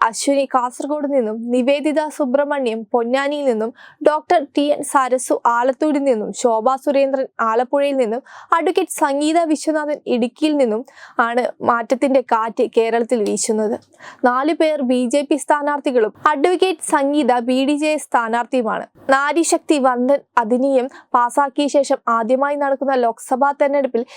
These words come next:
കേരളത്തിലെ സ്ഥാനാർത്ഥി പട്ടികയിൽ എൻ ഡി എ ഉൾപ്പെടുത്തിയിരിക്കുന്നത് ഇരുപത്തിയഞ്ച് ശതമാനം വനിതകളെയാണ്.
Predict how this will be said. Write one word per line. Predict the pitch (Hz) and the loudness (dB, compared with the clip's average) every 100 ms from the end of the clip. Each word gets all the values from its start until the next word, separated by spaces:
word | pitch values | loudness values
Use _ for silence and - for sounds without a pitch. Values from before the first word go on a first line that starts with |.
| - 349 | -4 0
കേരളത്തിലെ | 339 339 349 359 | 2 2 2 2
സ്ഥാനാർത്ഥി | - 269 269 294 330 294 | 2 0 0 -4 -4 -2
പട്ടികയിൽ | 302 302 262 277 - | -2 0 0 -2 0
എൻ | 226 233 | 0 0
ഡി | 247 | 0
എ | 285 - | 0 2
ഉൾപ്പെടുത്തിയിരിക്കുന്നത് | 233 220 277 262 285 269 277 262 226 - | 0 2 0 0 0 2 2 2 0 -2
ഇരുപത്തിയഞ്ച് | 220 226 254 285 262 254 | -2 0 2 2 0 0
ശതമാനം | 277 277 262 262 247 220 | 0 2 0 -2 -2 -4
വനിതകളെയാണ്. | 202 196 208 226 226 196 180 | -4 -2 0 0 0 -2 -6